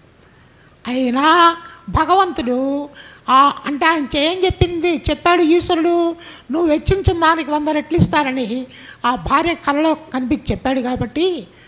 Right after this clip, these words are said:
దాని ప్రకారము లక్ష రూపాయలకు అమ్ముడుపోయింది. సరే, ఈ, ఈ ఇక్కడ తాకట్టు పెట్టిన స్త్రీ ఉంది కదా,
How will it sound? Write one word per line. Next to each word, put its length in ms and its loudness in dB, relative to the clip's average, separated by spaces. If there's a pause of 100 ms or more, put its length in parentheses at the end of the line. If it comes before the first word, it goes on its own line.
(380)
దాని 360 4
ప్రకారము 840 0 (1400)
లక్ష 240 0
రూపాయలకు 480 0
అమ్ముడుపోయింది. 540 -6 (1800)
సరే, 440 4 (180)
ఈ, 120 4 (100)
ఈ 400 4
ఇక్కడ 240 -2 (920)
తాకట్టు 420 4
పెట్టిన 320 -2
స్త్రీ 280 0
ఉంది 300 -2
కదా, 300 -6